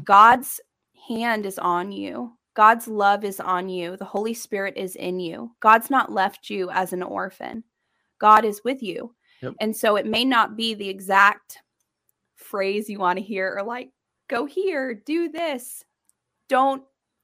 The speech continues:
Speaker 1: don't move, move." Like, maybe you're not hearing that exact thing, but know that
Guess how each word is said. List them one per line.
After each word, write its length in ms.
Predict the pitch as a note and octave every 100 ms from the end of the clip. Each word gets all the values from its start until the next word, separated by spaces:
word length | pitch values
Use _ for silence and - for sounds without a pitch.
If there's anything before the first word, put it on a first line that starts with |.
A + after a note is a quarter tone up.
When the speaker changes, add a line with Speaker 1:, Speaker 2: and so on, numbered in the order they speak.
| _
Speaker 1:
don't 280 | B3+ C4 A#3+
move, 440 | B3 G3+ F3+ -
move." 560 | A3 A#3+ C4+ A3 F3+ -
Like, 280 | G#3 G#3 _ _ -
maybe 240 | B3 C4+
you're 100 | C4+
not 240 | A#3 G#3+ A3+
hearing 300 | A3+ G3 G3+
that 140 | F3+
exact 400 | F#3+ - E3 -
thing, 220 | G3 G3
but 200 | F#3+ F3+
know 340 | G3+ G3 G#3+ A3
that 360 | F#3 F3 F#3+